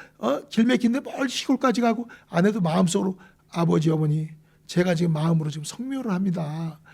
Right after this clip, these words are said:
아버지, 어머니, 어? 잘 계셨지요?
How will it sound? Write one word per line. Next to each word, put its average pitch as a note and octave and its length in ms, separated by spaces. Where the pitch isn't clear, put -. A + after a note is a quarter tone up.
아버지, F#3+ 300
어머니, F#3+ 440
어? G3 120
잘 G#3+ 200
계셨지요? F#3+ 640